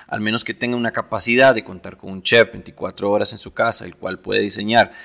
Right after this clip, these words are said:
este tipo de alimentaciones com-, eh, completos, y vos nada más te sentás y comes, lo cual es un porcentaje muy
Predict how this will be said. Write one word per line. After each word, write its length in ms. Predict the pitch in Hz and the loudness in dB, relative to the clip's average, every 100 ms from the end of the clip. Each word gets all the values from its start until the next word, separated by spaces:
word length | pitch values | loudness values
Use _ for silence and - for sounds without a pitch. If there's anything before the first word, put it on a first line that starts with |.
| - _ | -20 _
este 260 | 104 113 - | -6 -6 -6
tipo 360 | - 107 - 113 | -10 -10 -2 0
de 40 | |
alimentaciones 760 | 107 107 104 104 - 120 113 - | 0 -4 -8 -6 0 2 2 -2
com-, 160 | - - - | -8 -14 -6
eh, 260 | 101 95 | -2 -2
completos, 600 | - 98 127 135 - - | -6 -2 4 4 2 -6
y 180 | 104 104 - | -6 -8 -8
vos 200 | 104 101 | -8 -4
nada 160 | 107 | -2
más 200 | 104 104 | 0 -2
te 120 | - - | -4 -10
sentás 520 | 110 107 123 110 - - _ _ _ | -10 4 4 4 0 -18 _ _ _
y 240 | - 98 95 - | -12 -12 -12 -14
comes, 460 | 101 110 135 - - - - - - _ - _ _ - - _ - | -2 4 4 2 -8 -20 -20 -20 -20 _ -20 _ _ -20 -20 _ 0
lo 180 | 110 95 | 0 4
cual 420 | 117 123 98 80 - | 6 8 6 0 -14
es 300 | - 92 - - | -12 -10 -10 -12
un 140 | - 101 | -12 -10
porcentaje 600 | 107 101 98 113 98 95 | -8 -10 0 0 0 -4
muy 380 | 92 104 117 | -4 2 2